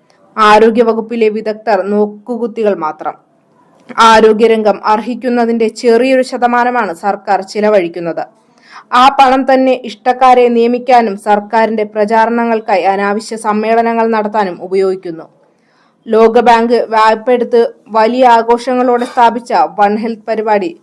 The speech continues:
വെള്ളാനയായി തുടരുന്നു. നിപ്പ പോലുള്ള ജന്തുജന്യ രോഗങ്ങൾ പടരുമ്പോൾ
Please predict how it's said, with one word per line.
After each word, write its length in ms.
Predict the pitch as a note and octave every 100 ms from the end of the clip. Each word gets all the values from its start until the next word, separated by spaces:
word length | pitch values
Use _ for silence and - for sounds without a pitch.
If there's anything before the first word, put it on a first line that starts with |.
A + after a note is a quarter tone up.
| _ _ _
വെള്ളാനയായി 760 | A3+ A#3+ B3 B3+ C4+ C#4 A#3 F#3+ G3
തുടരുന്നു. 460 | F#3+ G3 F3 E3 - _ _ _ _ B3+
നിപ്പ 400 | C#4 C#4 D#4 E4
പോലുള്ള 460 | E4 D#4+ D4+ D4
ജന്തുജന്യ 720 | A3+ B3 B3 B3+ C4 C#4 C4+
രോഗങ്ങൾ 420 | C4+ C4 C4 C4 C4
പടരുമ്പോൾ 560 | C4 B3 B3+ B3 A3+